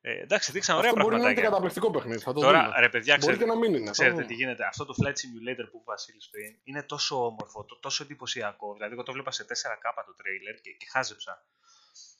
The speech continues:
Speaker 1: Αλλά ξέρετε τι θα γίνει τώρα με εμάς; Θα πάρουμε τώρα εμείς το αεροπλάνο. Σε τρία λεπτά θα το έχουμε φέρει τούμπα, θα το έχουμε σκάσει κάτω στη γη.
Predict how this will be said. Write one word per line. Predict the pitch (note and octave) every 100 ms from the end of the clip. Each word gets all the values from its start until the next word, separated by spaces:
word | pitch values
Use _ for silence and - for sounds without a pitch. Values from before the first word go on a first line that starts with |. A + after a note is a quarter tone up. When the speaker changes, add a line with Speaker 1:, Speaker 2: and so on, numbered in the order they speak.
| _ _
Speaker 1:
Αλλά | B2+ B2
ξέρετε | - C#3+ A#2+
τι | A#2
θα | B2
γίνει | A2+ A#2
τώρα | A2+ G#2+
με | G#2
εμάς; | G#2 F#2+ - _ _ _ _ _ _ _ _ - _
Θα | - C3+
πάρουμε | E3 E3+ D#3
τώρα | D#3 D#3+
εμείς | C#3+ D3+
το | C3+
αεροπλάνο. | A#2+ C3+ B2+ G2+ F#2 _ _ _ _ -
Σε | - C3
τρία | E3+ F#3 D#3
λεπτά | C#3 D#3+
θα | D3
το | B2+
έχουμε | A#2+ A2
φέρει | D3+ C3
τούμπα, | - B2+ C#3+
θα | C#3+
το | B2
έχουμε | A#2+
σκάσει | G#2+ D3 C#3+ -
κάτω | C3+ B2+
στη | - G#2+
γη. | G#2+ D3 -